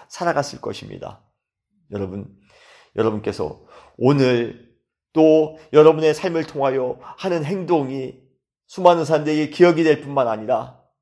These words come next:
수많은 사람들에게 영적 큰 도전을 줄 수 있는 그러한 섬김과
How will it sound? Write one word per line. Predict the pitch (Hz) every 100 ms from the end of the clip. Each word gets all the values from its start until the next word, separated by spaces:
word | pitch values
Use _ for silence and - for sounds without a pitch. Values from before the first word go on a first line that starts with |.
| _
수많은 | - 151 143
사람들에게 | 135 127 127 127
영적 | 139 139 147 -
큰 | 170 143
도전을 | - 170 175 160
줄 | 127
수 | 123 127
있는 | 117 98 - _ _ _ _ _ -
그러한 | 131 127 123
섬김과 | 120 170 160 160 143 147 156 -